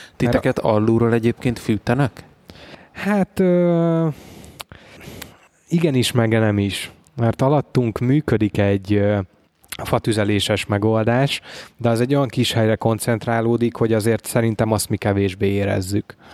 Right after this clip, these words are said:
Speaker 1: A-, van hatása.
Speaker 2: Biztos,
Speaker 1: Mindenképpen
Speaker 2: csak
Speaker 1: van hatása,
Speaker 2: én,
Speaker 1: hogy
Speaker 2: én, én
Speaker 1: ugye
Speaker 2: nem
Speaker 1: alulról nem a hideg jön föl, hanem egy
Speaker 2: Igen, igen, igen, igen.
Speaker 1: a födén valamennyi átmelegszik, az mind-, nem az, hogy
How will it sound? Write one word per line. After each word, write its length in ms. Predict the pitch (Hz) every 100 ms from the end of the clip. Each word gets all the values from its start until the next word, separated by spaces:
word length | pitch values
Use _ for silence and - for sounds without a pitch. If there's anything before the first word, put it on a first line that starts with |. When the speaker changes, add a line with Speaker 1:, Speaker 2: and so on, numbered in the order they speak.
| - _
Speaker 1:
A-, 140 | - 120
van 220 | 110 117
hatása. 540 | 117 113 104 - 107 139
Speaker 2:
Biztos, 280 | - 120 117
Speaker 1:
Mindenképpen 300 | 147 113 143 117
Speaker 2:
csak 80 |
Speaker 1:
van 160 | 104 104
hatása, 460 | 107 156 107 135 147
Speaker 2:
én, 60 |
Speaker 1:
hogy 120 | 147
Speaker 2:
én, 300 | 151 156 147 -
én 120 | -
Speaker 1:
ugye 220 | 160 147 123
Speaker 2:
nem 100 | 120
Speaker 1:
alulról 380 | 117 113 113
nem 160 | 110 110
a 40 |
hideg 380 | 104 107 104 98
jön 200 | 101 98
föl, 280 | - 110 104
hanem 400 | 104 104 101 104 - -
egy 160 | 135
Speaker 2:
Igen, 180 | 120 110
igen, 180 | 110 110
igen, 240 | 110 110
igen. 200 | 110 110 - - - - -
Speaker 1:
a 60 |
födén 360 | - 120 107 104
valamennyi 380 | 104 101 101 98
átmelegszik, 800 | 98 98 - 101 95 - - -
az 180 | 98 107 - - -
mind-, 280 | 107 104 -
nem 180 | 107
az, 180 | 107 -
hogy 160 | 101